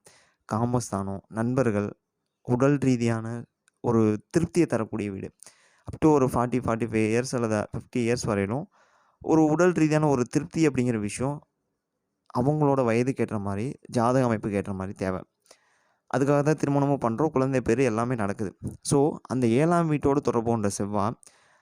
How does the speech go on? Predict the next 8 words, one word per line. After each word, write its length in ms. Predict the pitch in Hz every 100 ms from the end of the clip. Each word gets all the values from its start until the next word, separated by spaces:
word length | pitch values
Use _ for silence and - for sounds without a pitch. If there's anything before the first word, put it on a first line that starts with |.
| _ _ _ _ _ _
உடல் 280 | 143 165 202
ரீதியான 440 | 190 180 160 156 127
ஹார்மோன்ஸை 640 | 127 165 185 175 151 147
நல்ல 520 | 156 117 117 139 160 - - _ _
அளவுக்கு 520 | - 139 156 151 -
அதிகமா 340 | 127 123 123
தூண்டி 320 | 123 113 113 104
விடுவார். 360 | 98 50 -